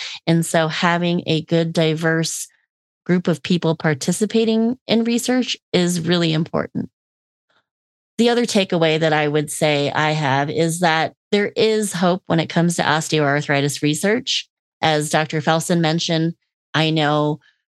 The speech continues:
from research I've reviewed and the research that he's embarking on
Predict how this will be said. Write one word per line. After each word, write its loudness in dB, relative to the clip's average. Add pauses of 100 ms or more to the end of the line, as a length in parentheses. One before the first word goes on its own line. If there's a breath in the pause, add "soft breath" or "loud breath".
(120)
from 2
research -2
I've 0
reviewed 0
and 0
the 0
research -2
that 0
he's 0
embarking 0
on 0